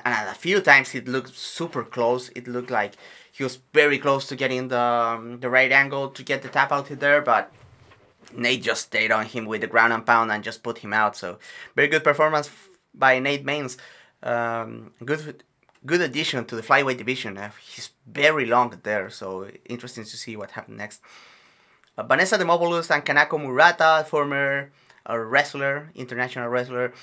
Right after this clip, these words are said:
fought f-, to a decision. The decision went to Demopoulos. This was a bit controversial. Uh, Murata had a lot of top control in second and third round and landed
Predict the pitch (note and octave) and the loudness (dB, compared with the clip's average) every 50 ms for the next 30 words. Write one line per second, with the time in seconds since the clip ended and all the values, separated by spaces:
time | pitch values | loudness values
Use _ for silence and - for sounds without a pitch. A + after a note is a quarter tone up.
0 | - - - - - _ _ _ - - - - C#3 C#3 C#3 C#3 C#3 C3+ C3+ C3+ | -20 -20 -20 -20 -20 _ _ _ -20 -10 -2 0 2 4 4 4 2 2 2 0
1 | C3+ B2+ - _ _ _ _ _ - - _ _ _ _ - - C3 B2+ B2 A#2+ | -2 -4 -6 _ _ _ _ _ -20 -20 _ _ _ _ -10 -6 -4 0 0 2
2 | A#2 A#2 A2+ A2+ G#2+ A2 A2 - - G3+ G#3+ F3+ - F#3+ F#3+ F#3+ F#3+ F#3+ F#3 D#3 | 2 2 0 0 -4 -4 -6 -4 -2 -2 -2 -2 0 2 2 4 4 2 0 -2
3 | C#3+ C3+ C3 C3+ - C#3 C#3 C#3 B2+ C3 C3+ C3+ C3+ C3+ - - - B2+ B2+ B2+ | -4 -6 -6 -8 -10 -10 -8 -8 -6 -4 -6 -6 -8 -12 -14 -10 -8 -6 -6 -6
4 | B2 A#2+ A#2 B2 C#3+ D#3 - D#3+ D#3 D#3+ D#3+ D#3 - C#3+ C#3+ C#3 C#3 B2 C3 C3+ | -6 -6 -4 -4 -4 -4 -4 -6 -6 -6 -6 -6 -8 -10 -10 -10 -8 -6 -4 -4
5 | C3+ - C3 A#2 B2+ B2 B2+ - C3 B2 B2 - B2+ C3 C#3+ D3 C#3+ C#3 D3 C#3+ | -4 -6 -8 -8 -8 -10 -8 -8 -8 -8 -10 -8 -2 0 0 0 0 0 -2 -2
6 | C#3+ C#3+ C#3 - - - - - _ _ _ _ _ _ _ _ - A#2 A#2+ A#2 | -2 -4 -6 -12 -20 -20 -20 -20 _ _ _ _ _ _ _ _ -4 0 2 2
7 | A#2 A#2+ A#2 A#2 A2+ A2+ A2+ A2+ A#2 A#2+ B2+ C#3+ C#3+ D3 - C3 A#2 A#2+ A#2 A2+ | 4 4 2 2 2 0 -2 -2 -4 2 4 4 4 4 4 2 0 2 0 0
8 | A#2 B2 - B2+ A#2+ A#2+ - - A#2 A#2 B2 C3 C#3 C#3+ C#3 B2+ - - C3 A#2+ | -4 -2 0 0 0 0 0 -4 -4 -2 2 6 8 8 8 6 2 -2 -4 -4
9 | - - B2+ A#2+ - - B2 B2 B2 B2 A#2+ A#2 - - C#3 B2+ C3 B2 A#2+ A#2+ | -2 -6 -8 -6 -2 0 0 0 0 0 -4 -8 -6 -4 -4 -4 -4 -6 -8 -8
10 | A#2+ - B2+ A2+ A2+ A#2+ B2 B2 B2 B2 A#2+ A#2 A#2+ B2 B2+ B2 A#2+ | -6 -6 -6 -4 0 2 2 2 2 0 -2 -4 -4 -6 -6 -6 -10